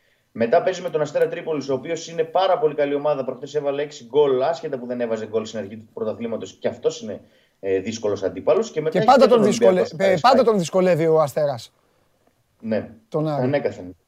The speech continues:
Speaker 1: Ειδικά στο κλάνς
Speaker 2: Αυτό
Speaker 1: Βικελίδης.
Speaker 2: λέω.
Speaker 1: Στην Τρίπολη
Speaker 2: Ειδι-,
Speaker 1: είναι λίγο καλύτερα.
Speaker 2: όχι, ναι. Στο Βικελίδη, για Βικελίδης μιλάω.
Speaker 1: Ναι.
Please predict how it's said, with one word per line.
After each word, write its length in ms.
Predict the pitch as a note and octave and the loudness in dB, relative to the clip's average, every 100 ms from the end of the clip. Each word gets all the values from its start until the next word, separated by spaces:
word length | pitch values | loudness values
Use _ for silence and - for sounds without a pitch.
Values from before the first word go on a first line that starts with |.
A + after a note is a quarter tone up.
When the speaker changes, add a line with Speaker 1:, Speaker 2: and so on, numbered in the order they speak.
| _ | _
Speaker 1:
Ειδικά 340 | C3 A#2 A#2 | -6 0 0
στο 400 | A2 C3 A2+ G#2+ G2 | 2 2 0 0 -4
κλάνς 260 | G#2 G2+ | -6 -6
Speaker 2:
Αυτό 120 | - D3 | -6 2
Speaker 1:
Βικελίδης. 280 | B3+ B3 F#3+ | 6 6 6
Speaker 2:
λέω. 80 | |
Speaker 1:
Στην 120 | C3 B2+ | 2 -2
Τρίπολη 180 | D#3+ F3 | -2 -2
Speaker 2:
Ειδι-, 100 | D3+ | -2
Speaker 1:
είναι 100 | D3 | -4
λίγο 200 | D3+ D3+ | -2 0
καλύτερα. 420 | D3 D3+ - F2 | 0 2 -2 -2
Speaker 2:
όχι, 320 | F#3 A#3+ A3+ | -2 -2 0
ναι. 280 | G#3 B3 D3+ | 0 0 0
Στο 140 | - F3+ | -4 -2
Βικελίδη, 360 | E3 G3+ C4+ | 2 2 4
για 100 | A3 | 4
Βικελίδης 380 | F#3 G3 B3+ B3+ | 2 2 4 2
μιλάω. 340 | F3+ C#3+ A2+ G2+ | 0 -2 -6 -10
Speaker 1:
Ναι. 120 | G2+ | -12